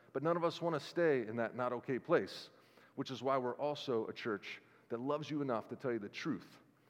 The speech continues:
in the person, words, and works of our Savior, Jesus Christ. And as Jesus has been unpacking these truths, he continues to challenge many of us.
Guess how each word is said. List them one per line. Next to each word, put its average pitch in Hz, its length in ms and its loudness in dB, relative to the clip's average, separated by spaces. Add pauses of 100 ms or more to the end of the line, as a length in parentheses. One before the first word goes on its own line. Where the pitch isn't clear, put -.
(160)
in 117 60 -6
the 107 100 -4
person, 160 500 -4
words, 127 220 0
and 110 120 -4
works - 380 -6 (380)
of 107 100 4
our 110 100 4
Savior, 120 480 2 (100)
Jesus 95 320 -8
Christ. - 460 -10 (500)
And 143 200 4
as 143 220 4
Jesus 208 360 -2
has 165 180 2
been 139 240 0
unpacking 160 800 0 (260)
these 131 300 0
truths, 101 760 0 (640)
he 156 100 -4
continues 180 720 0
to - 120 -12
challenge 139 500 -6
many 139 180 2
of 87 140 0
us. - 360 -8